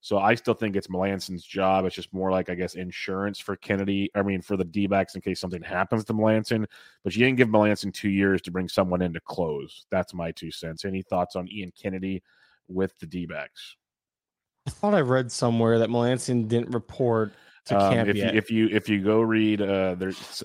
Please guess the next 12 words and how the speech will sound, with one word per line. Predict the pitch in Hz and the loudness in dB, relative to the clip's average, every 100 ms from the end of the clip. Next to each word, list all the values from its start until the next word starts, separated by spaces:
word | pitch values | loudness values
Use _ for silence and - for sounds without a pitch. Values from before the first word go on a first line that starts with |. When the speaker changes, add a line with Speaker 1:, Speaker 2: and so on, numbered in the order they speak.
| - | -12
Speaker 1:
s-, | - - | -12 -2
one | 107 | 0
of | 117 | 4
our | 117 | 4
good | 98 110 98 | 4 2 2
buddies | 101 101 98 87 | 2 2 0 -2
that | 92 | -2
loves | 95 98 90 | 0 0 0
talking | 101 98 104 95 | 0 0 -4 -4
about | 95 92 | -2 0
injury | 101 104 95 95 | -2 -4 -2 -4
concerns, | 87 87 - 90 90 87 | -4 -12 -8 -8 -8 -10